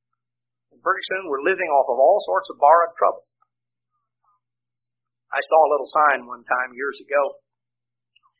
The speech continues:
and I guess the reason it registered with me is because I was, uh, anxious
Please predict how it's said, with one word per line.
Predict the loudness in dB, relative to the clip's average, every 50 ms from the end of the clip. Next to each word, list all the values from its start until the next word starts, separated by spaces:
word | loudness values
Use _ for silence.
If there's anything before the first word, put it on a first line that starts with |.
| _ _ _ _ -12
and | -8 -4 -4
I | -4 -2
guess | -2 -4 -4 -4 -8
the | -10
reason | -8 -8 -10 -14 -10
it | -2 2
registered | 2 2 2 0 -6 -14 -14 -10 -6
with | -4 -4 -4 -4 -8
me | -16 -16 -16 -16 -18
is | -18
because | -18 -16 -12 -10 -8 -6 0 2
I | 2 2 2 0
was, | -4 -14 -20 -20 _ _ _ _ _ _ _ _ _ _ _ _ _ _ _ _ _ _ _ _ _ _ _ _ _ _ _ _ _ _ _ _ _ _
uh, | -20 -20 -20 -20 -20 -20 -20 -20 _ _ _ _ _ _ _ _ _ _ _ _ _ _ _ _ _ _ _ 2 2
anxious | 2 2 2 -4 -6 -6 -6